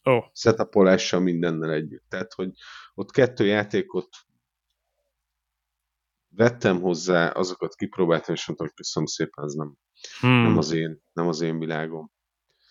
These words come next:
Speaker 1: Hmm.
Speaker 2: Biztos, hogy egy jó, jó autós játékkal, mert hogy én kicsit ilyen benzinvérű vagyok,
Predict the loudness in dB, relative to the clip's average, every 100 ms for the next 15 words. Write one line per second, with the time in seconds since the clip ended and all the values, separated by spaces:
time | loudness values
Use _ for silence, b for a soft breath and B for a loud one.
0 | b b 6 6 6 4 0 4 4 6
1 | 6 6 4 6 8 8 6 2 -4 -4
2 | -2 -2 -2 -4 -6 -2 0 2 0 0
3 | 0 0 0 -8 -4 2 2 4 4 4
4 | 2 0 2 0 0 -2 -4 2 0 0